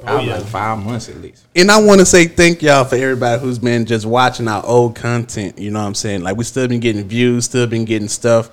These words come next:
Speaker 2: Yeah, appreciate y'all.
Speaker 3: And the love.
Speaker 1: Straight up.
Speaker 3: All right. Hold on. All right. <laughs>
Speaker 1: Anyway,
Speaker 3: So what
Speaker 1: uh,
Speaker 3: y'all been up to, man? What's new?
Speaker 1: Well, shit.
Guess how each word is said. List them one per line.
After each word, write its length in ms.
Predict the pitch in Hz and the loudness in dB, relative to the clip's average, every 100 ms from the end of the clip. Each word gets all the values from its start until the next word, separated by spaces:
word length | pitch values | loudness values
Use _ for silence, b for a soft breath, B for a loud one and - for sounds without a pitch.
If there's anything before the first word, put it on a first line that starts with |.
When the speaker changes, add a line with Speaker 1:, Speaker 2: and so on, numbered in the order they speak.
| - | -12
Speaker 2:
Yeah, 140 | 98 90 | -8 -6
appreciate 520 | - 117 113 104 101 | -4 -4 -4 -4 -6
y'all. 160 | 98 98 | -6 -4
Speaker 3:
And 160 | 117 | -4
the 80 | 104 | -4
love. 640 | 110 127 127 104 - - - | -2 2 2 0 -4 -14 -20
Speaker 1:
Straight 300 | - 107 117 | -18 -14 -12
up. 220 | 120 92 - _ _ _ _ _ _ _ _ _ _ _ _ | -12 -14 -18 _ _ _ _ _ _ _ _ _ _ _ _
Speaker 3:
All 160 | 131 120 | -6 -2
right. 340 | 117 135 - - - _ _ _ _ _ _ - | 2 2 2 -6 -20 _ _ _ _ _ _ -14
Hold 200 | 92 87 | -12 -12
on. 160 | 67 | -14
All 380 | - _ _ _ _ - - _ _ _ _ _ _ - - | -20 _ _ _ _ -20 -20 _ _ _ _ _ _ -20 -12
right. 260 | 131 - - | -10 -8 -12
<laughs> 60 | _ _ _ b b b b _ _ _ - | _ _ _ b b b b _ _ _ -20
Speaker 1:
Anyway, 420 | 165 151 123 123 | -14 -10 -8 -2
Speaker 3:
So 120 | 202 | 4
what 160 | 226 220 | 6 6
Speaker 1:
uh, 40 | |
Speaker 3:
y'all 100 | 214 | 4
been 180 | 214 220 | 4 4
up 160 | 226 - | 4 4
to, 120 | 208 | 2
man? 220 | 202 208 | 2 2
What's 200 | 214 208 | 2 2
new? 320 | 214 220 160 - | 2 2 2 -2
Speaker 1:
Well, 140 | 120 | -16
shit. 360 | 117 - 113 | -18 -12 -12